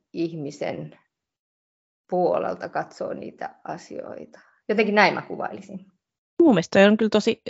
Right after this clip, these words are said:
Speaker 2: tosi hyvä l-, ja monipuolinen luonnehdinta hänestä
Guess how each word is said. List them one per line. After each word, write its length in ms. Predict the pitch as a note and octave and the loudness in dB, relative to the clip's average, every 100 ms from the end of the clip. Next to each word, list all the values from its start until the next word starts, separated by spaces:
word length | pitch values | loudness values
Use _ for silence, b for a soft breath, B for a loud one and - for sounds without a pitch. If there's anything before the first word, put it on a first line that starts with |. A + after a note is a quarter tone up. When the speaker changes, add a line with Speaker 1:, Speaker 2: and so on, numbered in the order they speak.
| - | -2
Speaker 2:
tosi 340 | B3+ A#3 - G3+ | 2 2 0 0
hyvä 240 | A#3 A#3 - - | 4 6 6 4
l-, 240 | G3 G3 - | 2 2 4
ja 100 | F#3+ | 6
monipuolinen 760 | F#3 F3+ F3+ F3 F3 F3 E3+ - - | 6 4 4 4 4 0 -2 -4 0
luonnehdinta 840 | G3+ A#3+ A3+ C#3+ E3 F3+ E3 E3 | 6 8 8 6 0 -4 -6 -4
hänestä 340 | E3 D#3+ E3 | -4 -4 -6